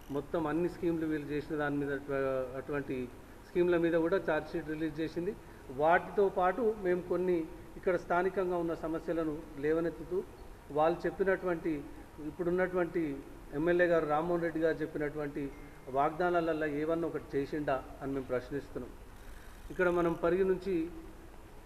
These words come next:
వికారాబాద్ పోయే రూట్లో పరిగి కాలువకు బ్రిడ్జ్ చేపిస్తామన్నారు. ఇప్పటి వరకు దానికి పోయిన పాపాన లేదు.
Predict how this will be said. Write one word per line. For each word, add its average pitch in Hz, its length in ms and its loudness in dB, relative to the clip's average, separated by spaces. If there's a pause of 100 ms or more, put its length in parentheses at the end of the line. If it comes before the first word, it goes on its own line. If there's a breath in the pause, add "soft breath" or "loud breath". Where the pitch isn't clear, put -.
(380)
వికారాబాద్ 180 500 4
పోయే 170 220 4
రూట్లో 165 340 2 (960)
పరిగి 180 280 4
కాలువకు 170 460 4 (960)
బ్రిడ్జ్ 156 260 0
చేపిస్తామన్నారు. 135 680 0 (760)
ఇప్పటి 156 200 -2
వరకు 151 400 0 (140)
దానికి 139 260 -2 (160)
పోయిన 139 200 0
పాపాన 135 440 -2
లేదు. 120 260 -6